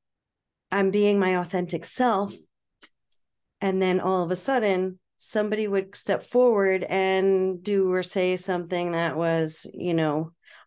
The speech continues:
unacceptable to me. So it crosses a boundary.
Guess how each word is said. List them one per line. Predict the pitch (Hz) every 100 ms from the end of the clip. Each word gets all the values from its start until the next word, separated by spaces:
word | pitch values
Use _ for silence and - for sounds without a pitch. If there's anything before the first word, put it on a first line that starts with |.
| -
unacceptable | 254 254 254 233 233 196 190
to | 185 185
me. | 185 156 - _ _ _ _ _ _ _
So | - 190 180
it | 180 190 180 -
crosses | 220 202 202 196
a | 190
boundary. | 180 165 160 131 -